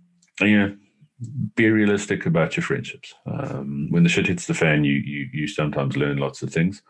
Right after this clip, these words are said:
um, but, but make sure that you're, you're willing to, um,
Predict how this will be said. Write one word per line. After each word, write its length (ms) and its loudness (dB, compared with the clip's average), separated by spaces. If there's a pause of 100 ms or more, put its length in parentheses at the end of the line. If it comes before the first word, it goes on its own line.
(440)
um, 280 -14 (280)
but, 240 -2
but 300 -2
make 260 2
sure 300 2
that 260 0
you're, 540 2 (240)
you're 180 6
willing 460 2
to, 460 0 (720)
um, 600 -4